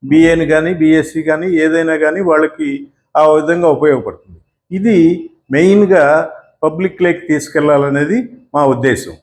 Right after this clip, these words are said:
ఎందుకంటే చాలా బెనిఫిట్ పొందుతారు. అదేవిధంగా ఇంకొక మా కోర్స్ ఏంటంటే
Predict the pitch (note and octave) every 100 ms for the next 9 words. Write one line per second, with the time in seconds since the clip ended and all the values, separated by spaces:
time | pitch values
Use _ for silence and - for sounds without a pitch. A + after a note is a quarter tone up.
0 | _ C#3+ E3+ F#3+ F3+ F#3 D3+ D#3 - D3
1 | E3 F3+ F3+ D#3+ D#3+ D#3+ - B2+ A#2 A2
2 | F#2+ - _ _ _ C#3 E3+ G3+ F#3 F#3
3 | F#3 F3+ E3+ E3 F3 F3+ E3 E3 D#3 D3
4 | E3 E3+ - D#3+ D3+ D3+ F#3+ C#4